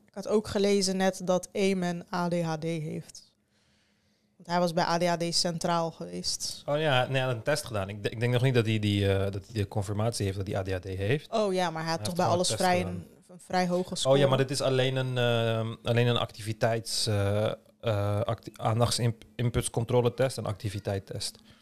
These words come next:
Speaker 1: Hmm.
Speaker 2: Dus er zijn best wel veel testen die je moet doorgaan nog. Ehm, wat zei die nou? Even kijken. Ik weet niet meer wat hij zei eigenlijk.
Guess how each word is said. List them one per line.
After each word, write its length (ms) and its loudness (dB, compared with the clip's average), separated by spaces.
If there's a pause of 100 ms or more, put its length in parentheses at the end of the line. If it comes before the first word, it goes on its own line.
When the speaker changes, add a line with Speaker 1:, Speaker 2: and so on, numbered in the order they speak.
(120)
Speaker 1:
Hmm. 140 -18
Speaker 2:
Dus 80 -10
er 60 -8
zijn 160 -2
best 160 -2
wel 100 -4
veel 200 -4
testen 280 -4
die 120 -6
je 60 -2
moet 120 -4
doorgaan 440 -4
nog. 320 -6 (760)
Ehm, 560 -2 (880)
wat 160 -20
zei 160 0
die 100 -2
nou? 420 0
Even 180 -14
kijken. 420 -10 (1300)
Ik 60 -20
weet 100 -20
niet 80 -20
meer 120 -16
wat 140 -20
hij 100 -20
zei 200 -20
eigenlijk. 460 -20